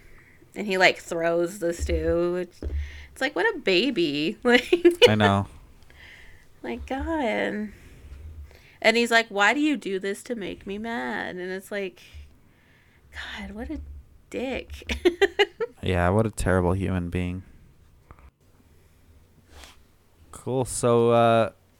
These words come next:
Speaker 2: final thoughts on the movie?
Speaker 1: It's amazing.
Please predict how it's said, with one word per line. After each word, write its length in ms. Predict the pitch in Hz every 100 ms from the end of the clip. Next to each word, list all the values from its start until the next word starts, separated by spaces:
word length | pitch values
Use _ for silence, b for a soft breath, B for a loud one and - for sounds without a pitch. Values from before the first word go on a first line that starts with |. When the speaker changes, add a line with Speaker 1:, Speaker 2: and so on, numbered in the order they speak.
| _ _ _ _ _ - -
Speaker 2:
final 360 | 117 123 123
thoughts 380 | 131 117 123 -
on 140 | 123 120
the 60 |
movie? 440 | 120 123 131 147 147 B B - - - - - _
Speaker 1:
It's 160 | 208 208
amazing. 1700 | 226 226 214 233 247 247 240 220 233 233 233 233 233 240 247 247